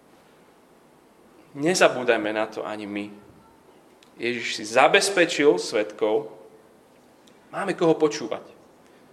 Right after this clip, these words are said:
Počúvajme ich. Oni sú d-, Ježišovi dôveryhodní, autorizovaní svedkovia. Ježiš kráľuje. Poďme. Môžeme ohlasovať jeho pánstvo.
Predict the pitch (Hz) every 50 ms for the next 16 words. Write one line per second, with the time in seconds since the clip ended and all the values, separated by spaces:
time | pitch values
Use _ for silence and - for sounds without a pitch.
0 | - _ _ _ - - _ _ _ - - - - 151 135 123 110 - 98 92
1 | 92 90 - - - - - - - _ - - 165 185 - - 139 - - 120
2 | - - - - - - - - - - - - - 151 160 175 180 170 180 -
3 | - 170 156 139 131 120 123 139 147 143 131 123 127 123 127 117 110 107 110 110
4 | 104 - - - - 117 135 156 160 156 147 135 131 - 117 113 110 110 107 -
5 | - - - - - - - - - - - - - - _ _ - - - -
6 | - - - - - - - - - - _ _ _ _ _ _ _ _ - _
7 | - 131 139 127 123 - - - - 147 147 143 151 156 160 165 170 190 226 240
8 | - - - - - - - - - - - - - _ _ _ _ _ - -
9 | - - - - _ _ - 220 226 160 123 101 95 90 - - - - - -
10 | - - _ - - _ _ - - - - _ _ _ _ _ _ _ _ _
11 | - _ - 160 - 185 - - 175 196 202 196 170 151 - - 110 101 104 101
12 | 104 117 117 117 110 - 113 104 95 98 - - - -